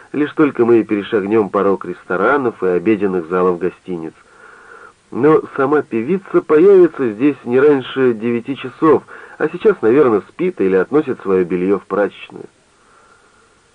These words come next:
В баре играла джазовая музыка,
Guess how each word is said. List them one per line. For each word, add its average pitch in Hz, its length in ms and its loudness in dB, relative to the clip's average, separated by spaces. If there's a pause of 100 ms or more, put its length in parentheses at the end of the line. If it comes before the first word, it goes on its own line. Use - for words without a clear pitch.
(1200)
В 82 200 -12
баре 147 360 2
играла 127 480 2
джазовая 117 600 0
музыка, 98 580 -2